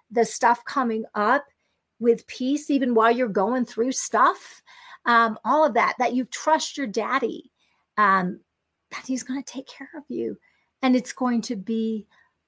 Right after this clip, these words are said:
okay. And a lot of us have a big chip on our shoulder re-, regarding God. Um, and we need to deal with that. We need to deal with that, uh, because we're projecting onto him things,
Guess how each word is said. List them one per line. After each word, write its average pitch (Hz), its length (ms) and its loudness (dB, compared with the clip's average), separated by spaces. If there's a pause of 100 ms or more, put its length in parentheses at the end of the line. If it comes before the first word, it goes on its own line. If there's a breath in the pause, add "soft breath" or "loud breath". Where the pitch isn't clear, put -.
(400)
okay. 202 600 -4 (320 soft breath)
And 247 140 2
a 233 40 8
lot 285 340 4
of 359 60 0
us 302 140 0
have 240 180 0
a 196 60 0
big 269 300 -4
chip - 240 -2
on 339 140 2
our 226 100 0
shoulder 208 400 -4
re-, - 220 -10
regarding 208 560 0
God. 185 440 0 (720)
Um, 220 540 4
and 277 360 0
we 262 160 0
need 403 180 -2
to 370 80 0
deal 311 240 0
with 466 120 2
that. - 260 -2 (240)
We 277 120 -2
need 320 180 -4
to 311 80 -2
deal 311 220 -4
with 233 140 -2
that, - 220 -4 (220)
uh, 233 320 2 (120)
because 247 540 0
we're 262 160 2
projecting 269 640 0
onto 226 320 2
him 214 240 0
things, 233 600 2